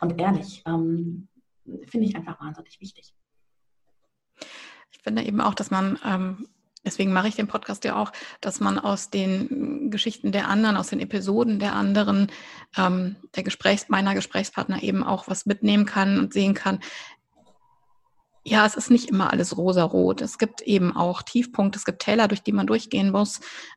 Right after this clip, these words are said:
Speaker 2: Ähm, aber es ist eben auch immer ganz wichtig, dass man sich einen Gipfel sucht, auf den man hinarbeitet, dass man klare Ziele hat. Und das, finde ich, sind zwei ganz, ganz wichtige Punkte auch im, im Unternehmertum, ähm, aber auch,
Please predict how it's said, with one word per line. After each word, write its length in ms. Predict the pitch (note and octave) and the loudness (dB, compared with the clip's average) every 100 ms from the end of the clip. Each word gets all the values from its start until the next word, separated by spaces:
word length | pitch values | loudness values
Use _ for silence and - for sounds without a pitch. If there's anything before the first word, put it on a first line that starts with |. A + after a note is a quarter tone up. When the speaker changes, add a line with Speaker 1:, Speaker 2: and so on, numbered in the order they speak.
| - | -2
Speaker 2:
Ähm, 400 | G3+ F#3+ F#3+ - - | 2 2 2 -4 0
aber 360 | G#3+ G#3 G3+ | 2 2 2
es 340 | - - - - - | 0 -10 -16 -16 -2
ist 160 | G#3+ - | -2 2
eben 180 | G#3 | 2
auch 80 | - | 2
immer 140 | A3 G3 | 2 2
ganz 160 | F#3 | 2
wichtig, 260 | G#3 A3 G3+ | 0 -2 -4
dass 180 | F#3+ - | -4 -2
man 140 | F#3 | -2
sich 260 | G3 G3 - | -2 -2 -2
einen 200 | G3 G3 | 0 0
Gipfel 300 | A3 - G#3+ | 0 -2 2
sucht, 360 | A3+ A#3+ - | 2 0 -2
auf 100 | G3+ | -6
den 180 | - G#3+ | -2 0
man 120 | G3+ | 2
hinarbeitet, 680 | G3 A#3 - G3 F#3+ G3 G3+ | 4 4 4 2 2 0 -2
dass 140 | F3+ - | -4 -6
man 100 | F#3 | -4
klare 320 | G#3 G3 F#3+ | 0 0 -2
Ziele 460 | - A3+ A3 F#3 F3+ | -2 2 4 4 2
hat. 220 | F#3+ - - - - - - | -2 -4 -16 -20 -20 -16 -4
Und 100 | G3+ | -2
das, 140 | G3 | 0
finde 160 | A3+ G3 | 2 2
ich, 60 | |
sind 220 | - F#3 - - | 2 -4 -6 -8
zwei 240 | - F#3+ | 2 4
ganz, 240 | F#3 G3 - | 4 2 2
ganz 320 | F#3+ F3+ - - | 2 0 -6 -2
wichtige 500 | F#3+ G#3 - G3 F3+ | 2 2 2 -2 0
Punkte 460 | - G#3 G#3 - | 0 0 0 0
auch 260 | - F3+ - | 0 0 -2
im, 380 | - F3+ F3 - - - - | -2 -2 -2 -6 -16 -18 -6
im 120 | F3+ F3 | -4 -2
Unternehmertum, 1000 | - G3+ F#3 G#3 G3 - G#3+ G#3 G3+ - - | -2 0 2 4 2 2 2 4 4 0 -4
ähm, 220 | F3+ - | -2 -2
aber 260 | - F#3+ - | 0 2 4
auch, 280 | - - | 2 0